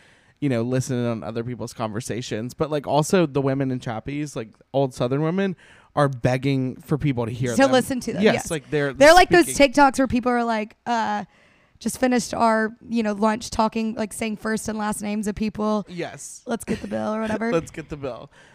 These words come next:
Speaker 1: Um, so from what I'm understanding about these women, um, first of all, they all look identical, like, kind of, you know, via their haircuts and then also their outfits. Um, they are all glammed up, ready to go to Chappie's Deli, <laughs> which is a very casual jelly,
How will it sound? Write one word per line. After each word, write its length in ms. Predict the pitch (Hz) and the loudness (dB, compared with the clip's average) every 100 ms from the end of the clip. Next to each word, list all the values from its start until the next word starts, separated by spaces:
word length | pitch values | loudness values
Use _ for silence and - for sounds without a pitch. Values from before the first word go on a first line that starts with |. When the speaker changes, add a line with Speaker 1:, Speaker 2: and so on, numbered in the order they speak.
| _ - | _ -2
Speaker 1:
Um, 520 | 151 135 117 135 139 | 0 0 -4 -10 -16
so 560 | - - 214 208 202 202 - | -18 -4 2 6 6 4 4
from 280 | 214 202 | 6 6
what 200 | 185 165 | 6 6
I'm 180 | 226 262 | 6 4
understanding 720 | 151 156 151 - 151 143 135 | 0 -4 -4 -2 -2 0 -2
about 300 | 104 127 120 | -4 -2 -2
these 240 | 147 135 123 | 0 0 0
women, 420 | 127 123 113 117 - - - - | -2 -2 -6 -8 -14 -20 -18 -2
um, 400 | 143 135 127 - _ | 0 2 0 -4 _
first 260 | - 233 - | 2 2 4
of 40 | 190 | 4
all, 80 | |
they 120 | 143 135 | 4 2
all 180 | 123 139 | 2 2
look 180 | 139 127 | 2 0
identical, 520 | 123 120 131 - 117 | -2 -4 -6 -6 -6
like, 200 | 113 113 | -6 -6
kind 180 | 143 131 | -4 -2
of, 260 | 120 117 | -2 -4
you 120 | - | -4
know, 200 | 131 117 - | -2 -2 -4
via 320 | 127 139 131 | -2 2 2
their 180 | 120 117 | 0 0
haircuts 640 | 220 208 - 180 160 151 | 2 2 4 6 6 4
and 140 | 160 139 | -4 -4
then 100 | 127 | -4
also 360 | 113 127 143 | -4 -2 0
their 200 | 127 117 | 0 0
outfits. 800 | - 131 139 - 143 131 131 - - - - _ - | 0 0 0 -2 0 0 -2 -6 -18 -20 -20 _ -6
Um, 280 | 131 120 139 | -2 -2 2
they 120 | 170 | 4
are 100 | 147 | 4
all 200 | 117 131 | 4 2
glammed 420 | 123 131 123 120 | 2 -2 -2 0
up, 220 | 123 117 | 0 0
ready 240 | 127 120 120 | -2 -2 -2
to 120 | 143 | -6
go 300 | 127 117 117 | -2 -2 -2
to 220 | - 127 | -4 -6
Chappie's 400 | 113 117 113 120 | -4 -4 -4 -6
Deli, 320 | 120 117 117 | -6 -6 -2
<laughs> 20 | 143 | -2
which 180 | 156 | 2
is 160 | 214 - | 2 2
a 40 | 185 | -2
very 320 | 220 208 311 | 0 2 2
casual 480 | - 147 131 139 131 | 2 0 0 0 0
jelly, 420 | 131 123 120 | 0 0 0